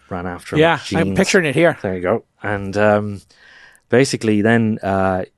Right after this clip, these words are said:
Speaker 1: I was
Speaker 2: You
Speaker 1: being
Speaker 2: didn't catch him.
Speaker 1: No, I didn't. He was on the
Speaker 2: Obviously.
Speaker 1: shoulder going, "Oh my God, like, what? I've been chased by some lunatic."
Speaker 2: Yeah.
Speaker 1: Um, but then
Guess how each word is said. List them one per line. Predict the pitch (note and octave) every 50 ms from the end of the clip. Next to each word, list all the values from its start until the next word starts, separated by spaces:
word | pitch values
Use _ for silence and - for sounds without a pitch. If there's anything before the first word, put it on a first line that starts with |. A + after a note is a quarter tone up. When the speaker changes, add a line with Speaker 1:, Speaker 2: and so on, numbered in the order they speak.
| _ _ _ -
Speaker 1:
I | - G2
was | F#2+
Speaker 2:
You | F#2 G#3
Speaker 1:
being | G3 F3+ C#3
Speaker 2:
didn't |
catch | - D#3 C#3 B2 - -
him. | - -
Speaker 1:
No, | A#2+ B2+ B2 A#2+
I | A2
didn't. | G#2+ G2+ F2+ - - - - -
He | - G2+ G2 A2+
was | A#2 F#2 E2
on | E2+
the | - - D#3+
Speaker 2:
Obviously. | A#2+ G2 F#2+ G2 -
Speaker 1:
shoulder | - A2 G#2+ G#2
going, | G2 G2 F#2+
"Oh | F#2+
my | F#2 E2+ D2+
God, | D2+ F#2 F2 F2 E2+ F2
like, | E2+ E2+ - _ _
what? | - G2 G2 - -
I've | F#2+ F#2
been | F2+ E2
chased | - - G2+ F#2+ - -
by | - F#2+ F2
some | - - F#2 F2+
lunatic." | F#2 G2 F#2+ - - - - - _ - - - - - - - _
Speaker 2:
Yeah. | - D#3+ D#3+ G2
Speaker 1:
Um, | G2 - - F2+ -
but | - G#2
then | - A#2 A#2 A#2+ A#2 A#2 A2+ A#2 -